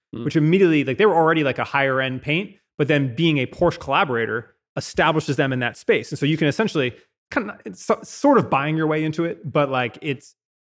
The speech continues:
Speaker 2: certain brands will only do that with other certain brands. You have to have a certain clout and execution. And so that's the, another way of doing it. And then the third way, which is really interesting, is, like, the parasite way, where you can, like, grab a, something and then, you know, assign it to your brand and roll with it. But we'll talk about that later. I wanna talk about the Porsche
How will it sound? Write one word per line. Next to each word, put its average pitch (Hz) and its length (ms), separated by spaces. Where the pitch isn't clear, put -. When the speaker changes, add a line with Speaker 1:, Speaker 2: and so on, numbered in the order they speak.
Speaker 2:
certain 185 160
brands 151 300
will 135 100
only 135 180
do 131 160
that 131 160
with 123 80
other 131 180
certain 117 260
brands. 120 340
You 135 60
have 117 80
to 123 80
have 117 120
a 117 60
certain 113 240
clout 110 260
and 117 80
execution. 180 600
And 131 100
so 135 60
that's 156 240
the, 131 240
another 135 200
way 147 120
of 160 80
doing 190 200
it. 214 200
And 139 80
then 135 140
the 127 60
third 190 220
way, 143 140
which 131 100
is 131 80
really 135 140
interesting, 127 360
is, 113 80
like, 123 140
the 110 60
parasite 139 440
way, 156 280
where 123 120
you 123 60
can, 131 140
like, 101 200
grab 131 360
a, 131 140
something 143 260
and 120 60
then, 117 240
you 127 80
know, 107 120
assign 135 320
it 127 80
to - 40
your 143 80
brand 123 240
and 117 80
roll 127 140
with 135 100
it. 151 120
But 113 60
we'll 120 160
talk 135 180
about 113 100
that 113 140
later. 117 200
I 127 40
wanna 190 100
talk 226 120
about 143 160
the - 60
Porsche 160 360